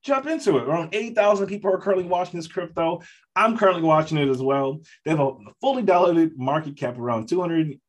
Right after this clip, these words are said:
eighty, uh, two hundred and sixty million dollars, guys. And if you look at the three month, obviously you can see we had a, a sell off. Uh, we had a, you know, a mass sell off around November twenty-ninth, November thirtieth,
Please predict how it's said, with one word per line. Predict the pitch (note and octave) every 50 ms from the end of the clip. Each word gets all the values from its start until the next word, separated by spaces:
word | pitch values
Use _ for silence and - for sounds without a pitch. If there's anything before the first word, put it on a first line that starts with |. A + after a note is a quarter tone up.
| _ -
eighty, | G3+ C#4 D4+ B3+ E3+ A#2+ G2 - - _ _ _ _ _ _ _ _ _ _ - -
uh, | F#3+ G3 - - _ _
two | - -
hundred | B3+ C#4+ A#3+ F#3+
and | C#3+ A#2+
sixty | A#2 - - - - D#4 E4+ F#4+ - - - - G3 - - - - - _ _ _ _ _ _ _ _ _
million | C3 C#3+ E3 F3+ E3+ D3+ C#3+ C#3 B2+
dollars, | A#2 G2 F2+ - C#3+ - - -
guys. | - F3 F#3+ F#3 F3+ F3 F3 E3 - - _ _ - - - _
And | F#3+ G#3
if | A3+ A#3
you | B3
look | A3+ G#3
at | G#3+
the | - D#3+
three | D#3+ E3 E3
month, | E3 E3 D#3+ D#3 D#3 - _ _ _ -
obviously | D#3+ E3 E3 E3
you | D#3 D3+ D3+
can | B2+
see | - - C3 B2 B2
we | A#2+ B2+ C3+
had | B2+ B2+ A#2 A2+
a, | G#2 G2+ F2+ D#2+ - _ -
a | A2 G2+
sell | - - - F3+ F3 E3+
off. | D#3+ D#3+ D#3+ E3 D#3+ D#3+ - _ _ _ _ _ _
Uh, | G#2 G#2 G#2+
we | A2+ C3
had | C3 G#2+
a, | G#2 F#2+ D#2+ D#2+
you | D#3+ D#3
know, | G#2 G2
a | G2+
mass | A2+ C3+ E3 F#3 F#3 F3+
sell | - - E3
off | D3+ D3 D3 C#3+
around | C3+ C3 C3 C3 B2+ B2+ B2 B2 A#2+ B2 A#2+ C3+ C#3+ D3 D3 D3+ D3 C#3 C3 B2+ B2 B2 A#2 G#2 - _ _ _ _ _ _ _
November | - C3 C#3 C3+ C#3+ C#3 A#2 A2+
twenty-ninth, | - - A2+ A#2 C#3+ G3+ G#3+ G#3+ G3+ G3
November | F3+ E3 D#3 C#3+ C3 C3 B2+
thirtieth, | - - A3 G#3+ G3+ G3+ G3 G3 F#3+